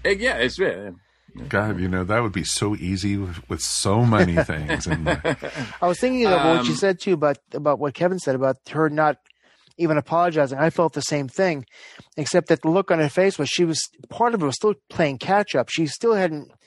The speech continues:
Speaker 3: the full realization of all this was catching up to there at the end. I just wish they'd taken a moment at the, at the end where she could have said, "I'm sorry," or, "I didn't mean it," or, you know, where, or right now she's being blamed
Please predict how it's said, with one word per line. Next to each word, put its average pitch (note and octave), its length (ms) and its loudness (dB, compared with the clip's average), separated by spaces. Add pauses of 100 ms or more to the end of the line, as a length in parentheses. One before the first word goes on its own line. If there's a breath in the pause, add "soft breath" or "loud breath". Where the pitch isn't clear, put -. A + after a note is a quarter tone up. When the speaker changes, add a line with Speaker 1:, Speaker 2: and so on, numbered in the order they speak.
(340 soft breath)
Speaker 3:
the - 80 -2
full B3+ 240 2
realization F#3+ 640 2
of D3 100 0
all D#3+ 140 4
this D#3 180 -2
was C3+ 100 -8
catching F3 360 0
up G3+ 140 2
to C#3+ 140 0
there C#3+ 200 2
at C3+ 100 -4
the D3+ 120 0
end. F3 220 2
I D3 60 4
just D#3+ 240 -4
wish G3+ 140 2
they'd D3+ 180 0
taken E3 300 -2
a C#3+ 40 -2
moment D#3+ 400 0
at C#3 100 -6
the, B2 180 -6
at C3 100 -4
the E3 100 0
end F#3 140 2
where D3 80 -2
she - 160 -8
could E3 160 -4
have C#3+ 80 -6
said, D#3 280 2 (400)
"I'm C#3+ 160 -10
sorry," E3 520 0 (420 loud breath)
or, D#3 160 2
"I D3+ 60 -2
didn't D#3 320 0
mean G3 180 2
it," B2 220 -2
or, D3 320 0
you D3+ 120 -4
know, C#3 300 2 (520 loud breath)
where, F3 220 2
or F3 340 2 (520 soft breath)
right F#3 240 2
now G3+ 200 2
she's F3 200 -4
being E3 340 0
blamed E3+ 500 0